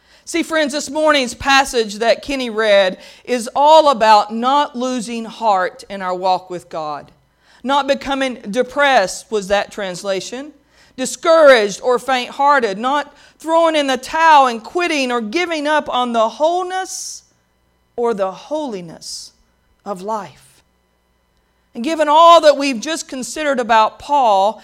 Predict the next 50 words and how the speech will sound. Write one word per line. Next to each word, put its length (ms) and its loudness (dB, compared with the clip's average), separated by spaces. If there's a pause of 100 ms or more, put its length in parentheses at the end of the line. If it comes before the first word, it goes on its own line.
(160)
if 280 -8
anyone 500 -4
would 140 0
have 160 -2
known 500 0
what 140 0
the 80 -4
temptation 800 -6
to 80 -2
lose 260 -8
heart 400 -2
would 160 -4
feel 280 -4
like, 480 -4 (380)
I 80 -18
think 280 -10
it 220 -16
might 320 -8
have 120 -12
been 180 -14
him. 420 -16 (1300)
He 140 -2
admitted 420 -2
there 160 4
were 120 4
times 480 0
when 140 -6
he 240 -2
and 100 0
his 120 -4
co-workers 840 -4 (460)
were 120 -4
very 400 -2
close 340 -2
to 80 -8
losing 400 -4
heart. 340 2
At 120 -4
the 100 -4
very 340 -2
beginning 540 -2
of 140 -4
this 260 -4
second 340 -6
letter 260 0
to 160 -12
the 80 -16
Corinthians, 580 -10
he 120 -8
wrote, 500 -2